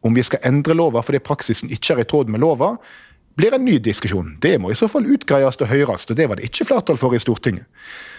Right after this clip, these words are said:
Så, og så spør jeg jo da det andre partiet om dette her. Eh, S V, Rødt, Kristelig Folkeparti. Eh, hva tenker dere om at forbudet dere er for, eh, og ikke vil liberalisere,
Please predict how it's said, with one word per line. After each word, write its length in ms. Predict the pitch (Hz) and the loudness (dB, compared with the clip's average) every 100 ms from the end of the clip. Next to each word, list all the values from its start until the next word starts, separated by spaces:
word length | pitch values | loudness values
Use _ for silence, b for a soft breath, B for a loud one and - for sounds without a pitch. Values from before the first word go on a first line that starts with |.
| B B | B B
Så, 220 | - 202 | 0 2
og 520 | 240 - _ _ - 165 | 2 -6 _ _ -2 0
så 60 | |
spør 160 | - 214 | 2 2
jeg 60 | 165 | 2
jo 60 | 170 | 2
da 60 | 151 | 0
det 60 | |
andre 220 | 127 139 165 | 0 0 -2
partiet 320 | 120 127 123 | 0 2 2
om 80 | 120 | 2
dette 240 | 117 - | 0 0
her. 160 | 196 302 - - | 0 -2 -6 -2
Eh, 520 | 143 143 139 135 131 185 | 2 4 4 2 2 0
S 160 | - - | -2 0
V, 80 | 170 160 | 2 2
Rødt, 320 | 156 160 - - | 0 -2 -4 -2
Kristelig 320 | 143 - 151 | -2 0 0
Folkeparti. 460 | 143 127 - 147 160 196 - _ 135 | 0 -2 -2 0 2 0 -4 _ 2
Eh, 220 | 139 135 127 | 4 4 0
hva 540 | - 160 147 139 127 123 | 0 2 4 2 0 0
tenker 240 | 139 151 | 0 2
dere 160 | 139 127 | 2 2
om 60 | |
at 80 | 127 | 0
forbudet 380 | - 127 147 131 | 0 0 2 2
dere 240 | 110 - | 0 0
er 60 | 117 | 0
for, 260 | 151 147 - _ | 0 -2 -4 _
eh, 300 | 113 117 120 120 | 0 2 2 2
og 80 | |
ikke 240 | 139 - 156 | 0 0 0
vil 80 | 127 | 0
liberalisere, 560 | 110 123 120 127 117 | 0 0 2 2 2